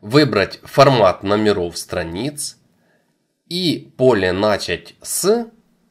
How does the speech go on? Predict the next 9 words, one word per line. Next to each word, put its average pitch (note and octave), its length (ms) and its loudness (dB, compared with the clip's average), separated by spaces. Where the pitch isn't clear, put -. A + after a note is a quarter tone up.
проставить B2 880 -2
тройку. G2+ 600 -4
То G#2+ 100 0
есть G2 220 -2
нумерация A#2+ 720 2
страниц G2+ 760 -6
у F2 140 -10
нас A2 480 -4
будет F2 500 -10